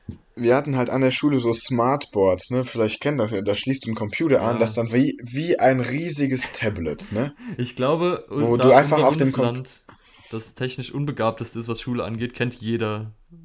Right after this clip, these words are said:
Speaker 2: Smartboards.
Speaker 1: Äh, ja.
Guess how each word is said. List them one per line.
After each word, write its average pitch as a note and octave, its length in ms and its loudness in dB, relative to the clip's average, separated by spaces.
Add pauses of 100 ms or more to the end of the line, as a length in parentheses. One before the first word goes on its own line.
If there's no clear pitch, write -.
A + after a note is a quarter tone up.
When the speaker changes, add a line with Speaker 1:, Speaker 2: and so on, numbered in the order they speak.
(100)
Speaker 2:
Smartboards. G2+ 720 -12 (800)
Speaker 1:
Äh, B2 380 2 (540)
ja. A2+ 500 4